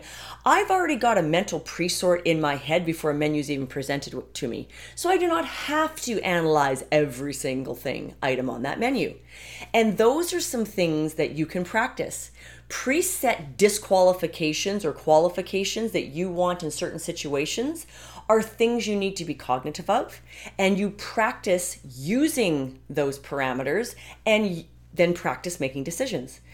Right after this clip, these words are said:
And like I say, it can be something very small, like just a menu, so that when you're making life choices of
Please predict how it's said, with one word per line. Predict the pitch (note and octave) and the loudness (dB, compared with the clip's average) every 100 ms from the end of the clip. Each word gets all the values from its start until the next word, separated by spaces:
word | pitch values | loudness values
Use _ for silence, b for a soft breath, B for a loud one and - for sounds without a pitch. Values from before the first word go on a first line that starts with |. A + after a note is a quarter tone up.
| B | B
And | D3 | 2
like | D3+ E3+ | 4 4
I | |
say, | F3 D#3+ F#3 | 2 0 -2
it | E3+ | -4
can | |
be | E3+ | -6
something | E3 - E3+ D#3 | -6 -4 -2 0
very | D#3 A#3 | 0 0
small, | B3+ E3+ C#3+ D#3+ | -4 0 2 2
like | F#3+ - | -2 -4
just | C#3 - E3+ | -4 -4 -2
a | |
menu, | F3+ C4 A3+ B2 - - B B B B | 0 0 0 -4 -8 -20 B B B B
so | - | 2
that | F3 F#3 | 4 4
when | G#3+ | 4
you're | G#3 | 4
making | G3+ G3+ G3+ F3+ | 2 0 -2 -2
life | D#3+ C#3 E3 D#4 - - - | -2 4 6 6 2 -12 -10
choices | - D3 C#3 C#3+ C3 | -2 -2 -2 -4 0
of | D3 C#3 C3+ | 2 2 0